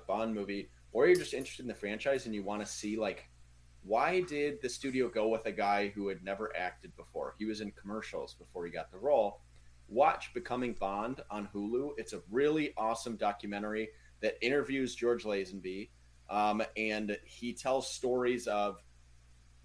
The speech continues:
his life, his career, how he became Bond, the trouble with the contract and everything, and they reenact moments. And Josh Lawson, who was, uh, Kano in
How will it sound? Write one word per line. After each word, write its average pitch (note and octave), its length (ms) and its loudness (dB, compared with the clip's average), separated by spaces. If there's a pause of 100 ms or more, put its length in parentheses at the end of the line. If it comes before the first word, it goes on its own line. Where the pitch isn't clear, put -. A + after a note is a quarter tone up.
(100)
his A#2+ 360 0
life, E3 340 6
his B2 160 -4
career, D3 400 -2
how C3 200 2
he B2 80 2
became D3 400 -4
Bond, C3+ 400 0
the A2 60 -6
trouble C3 420 -2
with A#2 160 -2
the G#2 80 -8
contract B2 720 -4
and G#2+ 100 -6
everything, B2 540 -4 (340)
and A#2 280 0
they A#2 160 2
reenact A2 640 -2
moments. G#2+ 420 -4
And F#2+ 140 -10
Josh A#2+ 340 2
Lawson, A2+ 400 -2
who G#2 160 -8
was, G2 340 -6
uh, F2+ 180 -2 (120)
Kano A#2 500 -2
in G2 420 -8